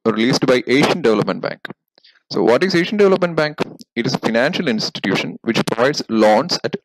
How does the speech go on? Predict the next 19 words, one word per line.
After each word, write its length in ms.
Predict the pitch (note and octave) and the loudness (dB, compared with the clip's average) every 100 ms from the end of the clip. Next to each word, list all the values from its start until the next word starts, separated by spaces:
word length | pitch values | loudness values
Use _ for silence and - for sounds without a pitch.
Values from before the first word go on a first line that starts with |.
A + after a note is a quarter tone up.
| B2 | 0
very 300 | D3 F3 F#3 | 2 4 4
low 180 | G#2+ | 2
rates 340 | G2 A#2+ F#3 - | 2 -2 -4 -6
to 180 | - - | -6 -4
Asian 320 | A#2 C3+ F#3 D3+ | -2 -2 -2 -4
countries 500 | G2 G2 F#2 - - _ - _ | -4 -4 -6 -6 -12 _ -20 _
for 160 | - G#2 | -2 0
their 220 | G#2 A#2 | 2 0
development. 560 | E3 E3+ A#2 - - - - _ - - _ _ _ | 2 0 0 -4 -10 -16 -18 _ -20 -20 _ _ _
The 80 | - - | -6 0
Asian 300 | C#3+ - F#3+ | 0 2 2
Development 400 | F3+ F3+ E3+ D#3 | 2 2 0 0
Bank 200 | D#3 F3 | 0 0
has 260 | E3 D#3+ | -2 -2
released 380 | A2+ A#2 C#3 - - | -2 0 0 -2 -4
its 180 | B2+ - | -4 -2
annual 440 | B2 C3+ F3+ G3+ | -2 0 0 0
economic 420 | D3 - C#3 D#3+ - | 0 0 0 -2 -4
publication, 680 | G#2 G2+ G2 G2+ A#2 F#3 | -4 -2 -2 -2 -4 -10